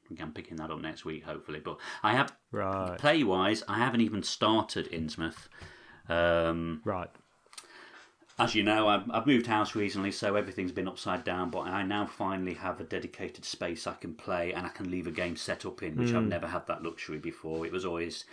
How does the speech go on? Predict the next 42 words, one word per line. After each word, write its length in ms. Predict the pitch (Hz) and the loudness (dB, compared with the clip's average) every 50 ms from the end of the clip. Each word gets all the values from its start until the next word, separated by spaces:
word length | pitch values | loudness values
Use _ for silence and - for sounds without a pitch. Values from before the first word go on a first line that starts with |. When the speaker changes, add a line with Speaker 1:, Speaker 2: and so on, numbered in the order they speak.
| - - - _ | -18 -20 -20 _
Speaker 1:
play 220 | - - 110 107 107 | 0 2 4 4 4
a 20 | |
game, 360 | 95 113 107 107 107 107 104 - | 4 6 6 8 8 6 6 4
"Oh 160 | 98 92 90 | 4 2 2
no, 220 | 85 85 85 82 82 | 2 2 2 2 0
I've, 120 | - - | 0 -2
I'm 160 | 82 80 82 | -4 -2 0
on 120 | 90 92 87 | 0 0 0
the 80 | 78 | -2
dining 260 | 78 80 80 80 80 | -4 -4 -4 -4 -6
table, 320 | 78 - 82 78 71 82 78 | -6 -6 -6 -6 -6 -6 -8
I've 60 | - | -8
got 60 | - 78 | -8 -10
to 60 | 71 | -12
clear 260 | 69 - - 78 73 | -12 -12 -12 -12 -10
away 200 | 73 71 71 71 | -10 -12 -12 -12
afterwards." 340 | 69 - - - 78 71 - - | -12 -14 -12 -10 -10 -10 -10 -8
But 120 | 69 - | -8 -6
now 160 | 87 85 85 85 | -2 -2 -2 -2
I've 80 | 82 | -2
got 100 | - - | -4 -2
a 20 | - | 0
dedicated 460 | - - - - 135 120 - 120 - | 0 0 2 2 2 2 2 0 -4
space, 380 | - - 123 107 113 113 - | -2 2 2 4 4 2 0
I 80 | 98 90 | -2 -4
can 100 | 98 87 | -6 -6
start 300 | - - 135 127 127 120 | 0 4 6 6 6 6
a 20 | |
campaign, 480 | - - 135 120 113 - 117 110 113 110 | 4 2 2 2 4 4 4 4 4 4
I 60 | 107 | 2
can 180 | 92 101 95 101 | 0 -2 -2 -2
leave 160 | 107 107 104 | 0 0 -2
it 100 | 104 - | -2 -4
set 260 | - - 92 - - 98 | -4 -4 -4 -2 -4 -6
up, 120 | 87 - | -8 -8
I 40 | 85 | -10
can 140 | 78 78 - | -16 -16 -14
keep 200 | - 87 - - | -12 -12 -12 -10
coming 200 | - 87 82 80 | -8 -8 -6 -4
back 200 | 78 82 80 - | -4 -6 -6 -8
to 120 | - - - | -12 -16 -16
it. 100 | - | -18